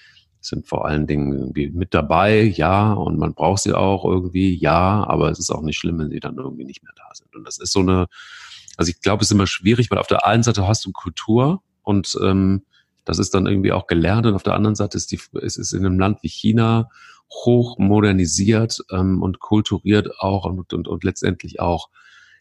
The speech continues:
informiert. Aber an der Stelle, was die Tiere angeht, ähm, wie auch immer sowas dann zustande kommt, das ist dann speziell, ähm,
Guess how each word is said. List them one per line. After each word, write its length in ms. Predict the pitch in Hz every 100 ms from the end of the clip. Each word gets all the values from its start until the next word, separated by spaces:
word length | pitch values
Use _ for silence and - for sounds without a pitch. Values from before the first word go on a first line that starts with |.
| _
informiert. 920 | - 156 185 82 69 69 104 120 - _ _ _ _
Aber 280 | 101 98 95
an 140 | 95
der 180 | 92 110
Stelle, 520 | 120 110 98 95 98 - _ _
was 200 | 92 - 90 -
die 80 | 92
Tiere 380 | - 147 151
angeht, 680 | 80 76 73 76 101 - - -
ähm, 540 | 90 92 95 95 95 107 _ _ _ _ _ -
wie 140 | 107
auch 120 | 110
immer 240 | 143 139 120
sowas 240 | 113 110
dann 140 | 98
zustande 420 | 90 85 117 151 117
kommt, 220 | 85 87
das 120 | 80
ist 140 | -
dann 120 | 101 90
speziell, 600 | 95 - 110 113 113 107 - - _ _
ähm, 560 | 101 101 98 95 92